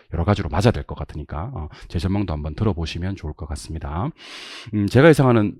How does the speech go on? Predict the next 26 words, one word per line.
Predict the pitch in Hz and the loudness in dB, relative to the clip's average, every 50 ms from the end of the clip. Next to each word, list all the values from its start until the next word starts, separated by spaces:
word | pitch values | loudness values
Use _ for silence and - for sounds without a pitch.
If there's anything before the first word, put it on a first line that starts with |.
| _ _ _ | _ _ _
시험 | - - - 151 123 | -6 -2 0 2 2
전망, | 98 - 90 95 87 78 | 2 2 2 2 0 0
첫 | - - - - | -2 -4 0 4
번째 | - 214 202 - 107 | 4 4 6 4 2
전망은요, | 85 78 76 78 76 71 71 80 101 98 - _ _ - | 0 0 -2 -4 -4 -4 -4 -4 -6 -6 -8 _ _ -12
어, | 80 78 76 78 76 | -8 -8 -6 -6 -4
난이도 | 80 101 107 107 - 87 | -2 0 0 0 0 -2
상중하가 | - - - 127 120 107 117 110 101 82 76 98 107 127 - - - - _ _ _ - - - | -4 -2 0 0 0 0 0 -2 -2 -2 0 0 0 0 -2 -6 -18 -20 _ _ _ -20 -18 -12
뚜렷할 | - 98 92 95 - - - 98 | -6 -4 -2 -2 -2 -2 -6 -6
것 | - - | -6 -6
같다. | 82 - - - - 78 | -8 -8 -10 -10 -12 -14
하, | - - - - 50 50 - - - - - | -12 -8 -4 -4 -4 -4 -4 -8 -12 -14 -14
뚜렷할 | - - 87 80 - - - - - | -12 -12 -12 -12 -14 -16 -18 -14 -10
것 | 76 | -10
같다. | 76 71 - - 78 78 95 127 - - - - - - - - _ _ _ _ _ _ _ _ _ _ - - | -10 -10 -10 -10 -8 -8 -8 -8 -10 -14 -20 -20 -20 -20 -20 -20 _ _ _ _ _ _ _ _ _ _ -12 -6
좀 | - 117 | -2 2
이따 | 120 123 | 2 4
계산 | 120 - 135 - 190 | 6 6 8 8 8
문제에서도 | 190 170 135 107 87 82 - 82 | 6 6 4 2 0 -2 -2 -2
한 | 87 104 | 0 0
번 | 104 107 | 2 2
더 | 113 110 | 0 0
그런 | - - 117 110 | 0 0 0 0
얘기를 | 87 82 80 | -2 -2 -4
드릴 | 78 - 87 92 | -4 -4 -4 -4
건데, | - - 78 76 71 82 85 78 | -4 -6 -6 -6 -4 -4 -4 -4